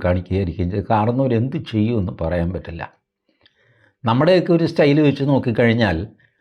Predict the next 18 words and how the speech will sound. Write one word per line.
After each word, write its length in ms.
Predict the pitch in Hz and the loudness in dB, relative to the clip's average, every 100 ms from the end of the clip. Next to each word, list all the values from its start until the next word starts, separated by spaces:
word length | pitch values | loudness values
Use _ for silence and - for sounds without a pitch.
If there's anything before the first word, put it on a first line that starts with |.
| _ - 135 | _ -4 0
നമ്മുടെ 260 | 135 143 143 139 | 4 4 4 2
കള്ള് 220 | 127 135 135 | 2 2 2
ഷാപ്പിലൊക്കെ 600 | - 139 135 117 113 120 120 110 | 0 0 2 0 2 0 0 2
ഈ 40 | 110 110 - _ _ _ 135 | 0 0 -8 _ _ _ -2
ഇതിങ്ങനെയാണല്ലോ. 720 | 117 120 113 117 101 82 85 87 | 2 4 4 4 2 0 -2 2
ഇത് 100 | 104 113 117 | 2 2 0
ആദ്യം 260 | 110 120 113 110 | 0 0 -2 0
തർക്കം 320 | 107 - 131 120 | 0 0 -2 -2
ചൂടായി 340 | 110 101 107 104 | -2 2 4 4
വരും, 180 | 90 - 156 _ _ _ _ - | 2 -2 -10 _ _ _ _ -2
പിന്നെ 220 | 117 127 113 | 2 2 2
തെറിവിളിയാകും, 640 | 107 113 123 95 85 92 - - _ _ _ _ _ - | 2 4 4 2 0 -4 -8 -18 _ _ _ _ _ -4
പിന്നെ 200 | 120 131 135 | 0 0 2
കയ്യിലുള്ള 400 | 120 135 123 127 110 117 | 2 2 2 0 2 2
തോർത്ത് 360 | 120 127 113 110 | 2 2 0 0
തലയിൽ 320 | 104 107 113 113 - | 0 2 2 2 0
കെട്ടും, 320 | 95 - 90 - - _ _ - | -2 0 -4 -4 -12 _ _ -6
പിന്നെ 200 | 98 | -2